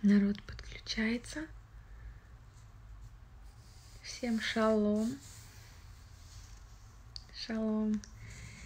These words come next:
Шалом всем!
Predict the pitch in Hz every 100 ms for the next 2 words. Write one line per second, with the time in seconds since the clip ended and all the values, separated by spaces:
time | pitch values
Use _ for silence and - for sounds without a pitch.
0 | - - - - - - - - - -
1 | - - - - - - - - - -
2 | 254 269 226 214 214 214 202 - - 233
3 | 240 262